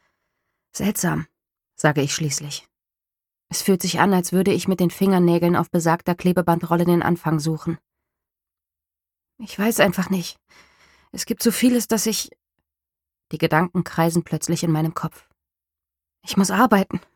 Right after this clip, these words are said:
Ich habe überhaupt keine Zeit. Ich sollte gar nicht hier sein. Und dann ist da meine Familie, die mich sehen will. Wenn alles klappt, muss ich in ein paar Tagen zurück nach Japan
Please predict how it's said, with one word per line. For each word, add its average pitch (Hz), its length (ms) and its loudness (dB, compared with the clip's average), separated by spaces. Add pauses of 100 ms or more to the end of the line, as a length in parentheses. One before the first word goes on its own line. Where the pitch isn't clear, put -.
(280)
Ich - 120 -2
habe 214 140 6
überhaupt 208 280 4
keine 202 220 6
Zeit. 240 300 2
Ich 208 100 -2
sollte 208 220 6
gar 196 120 8
nicht 160 120 0
hier 294 180 4
sein. 214 260 0 (760)
Und - 160 -4
dann 233 120 6
ist - 140 0
da 254 60 6
meine 247 220 4
Familie, 262 460 6
die 175 100 2
mich 175 160 0
sehen 190 280 4
will. - 200 -6 (560)
Wenn 226 140 0
alles 196 240 2
klappt, - 420 -2 (680)
muss 226 200 2
ich 220 120 0
in 226 80 2
ein 202 120 2
paar 220 160 2
Tagen 214 280 0
zurück 220 260 0
nach - 140 0
Japan 175 480 0